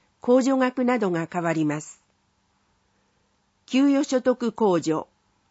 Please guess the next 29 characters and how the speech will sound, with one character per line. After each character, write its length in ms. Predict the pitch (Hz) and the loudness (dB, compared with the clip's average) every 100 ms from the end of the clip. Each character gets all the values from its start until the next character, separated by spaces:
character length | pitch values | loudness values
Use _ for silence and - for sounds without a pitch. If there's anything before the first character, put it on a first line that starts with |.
| _ _ _ _ | _ _ _ _
公 200 | - 254 | 0 0
的 280 | 269 277 254 | 2 -2 0
年 260 | 254 254 240 | 2 2 0
金 260 | 240 233 | -4 -4
等 240 | 214 214 202 | -2 0 0
控 320 | 190 190 170 | -2 0 0
除、 260 | 147 156 117 _ _ _ _ _ _ _ _ | 0 -4 -4 _ _ _ _ _ _ _ _
基 100 | - | -2
礎 180 | 269 269 | -2 0
控 240 | 269 254 | 0 0
除 160 | 185 170 | 0 0
の 180 | 165 | -2
改 300 | 156 - 180 | -4 -4 -4
正。 440 | 160 165 160 156 - _ _ _ _ _ _ _ _ _ _ _ _ | -2 -4 -4 -6 -10 _ _ _ _ _ _ _ _ _ _ _ _
丸 260 | 190 202 220 | -4 0 0
一、 480 | 196 - 185 180 - _ _ _ _ _ | -2 -8 -10 -10 -14 _ _ _ _ _
給 220 | - 269 | -2 0
与 160 | 277 285 | 2 0
所 160 | 285 262 | -2 -4
得 260 | 269 269 | -4 -4
控 240 | - 269 214 | -2 0 2
除 160 | 190 | 2
の 140 | 175 175 | 2 0
見 120 | 170 | 0
直 280 | 180 165 160 | 0 -2 -4
し。 320 | - 147 - _ _ _ _ _ _ _ _ _ _ _ | -6 -8 -8 _ _ _ _ _ _ _ _ _ _ _
控 200 | 247 240 | 2 2
除 180 | 214 208 | 4 4
額、 440 | 180 175 180 175 | 2 -2 -6 -6